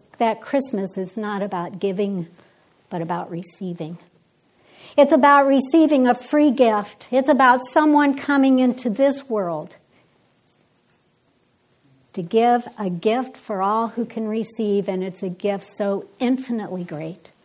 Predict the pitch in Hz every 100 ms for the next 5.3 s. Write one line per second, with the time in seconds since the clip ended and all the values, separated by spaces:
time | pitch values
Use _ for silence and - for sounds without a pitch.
0 | _ _ _ 202 202 233 214 214 254 262
1 | 269 254 247 240 240 240 208 208 196 175
2 | 175 170 - - 226 226 233 - - _
3 | _ _ _ _ _ 175 156 156 180 214
4 | 220 233 220 214 214 208 208 - 185 185
5 | 190 190